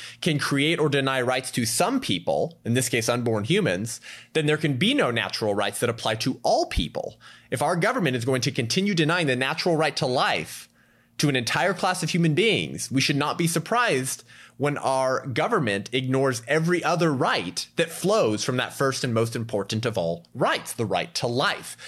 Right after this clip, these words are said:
And so we want to increase the production value of the show, the amount of episodes that we do, and the type of content we produce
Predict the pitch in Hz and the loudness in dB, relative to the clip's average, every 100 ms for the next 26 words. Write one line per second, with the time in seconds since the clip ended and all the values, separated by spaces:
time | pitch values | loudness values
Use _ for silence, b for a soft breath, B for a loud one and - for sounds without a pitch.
0 | B B 160 160 165 147 B B 117 180 | B B 0 2 2 0 B B 0 2
1 | 269 220 151 - 120 117 113 - 92 104 | 4 2 0 0 -2 -2 -2 -4 -2 -2
2 | - 104 95 98 95 - 101 98 104 117 | -2 -2 0 0 -2 -2 0 0 0 2
3 | 147 131 113 113 110 95 101 98 101 98 | 2 0 0 -2 -2 -2 -4 -2 -4 -4
4 | - 170 196 156 - 120 110 110 101 101 | -4 -2 -2 -2 -2 -4 -2 -4 -2 -4
5 | 110 135 208 139 | -2 0 2 0